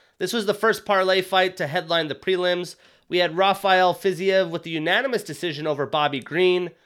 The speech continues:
And this was a great banger. Uh, this was fight of the, fight of the night. I'm no, not surprised. Uh, but it was a great test for Rafael,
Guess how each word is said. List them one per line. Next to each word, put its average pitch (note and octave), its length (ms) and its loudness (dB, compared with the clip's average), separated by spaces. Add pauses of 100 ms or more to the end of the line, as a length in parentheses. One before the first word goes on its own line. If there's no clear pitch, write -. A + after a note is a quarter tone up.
(360)
And C#3+ 200 -2
this G#3+ 280 2
was F#3+ 360 6
a F3 100 4
great D3+ 800 0
banger. D#3 580 2 (100)
Uh, C3 300 4
this D3 180 -6
was D#3 140 -6
fight F#3 220 4
of F3+ 80 0
the, E3+ 260 0 (160)
fight F3+ 260 2
of E3+ 60 -4
the D#3 60 -6
night. E3 340 -2
I'm C3 220 -4
no, F3 160 0 (100)
not E3+ 240 -4
surprised. D#3+ 680 -2 (420)
Uh, E3 240 4
but F#3+ 160 2
it - 20 4
was A3 140 0
a G#3+ 40 -2
great A3+ 240 2
test G#3 300 -2
for D#3+ 120 -2
Rafael, C3 680 -2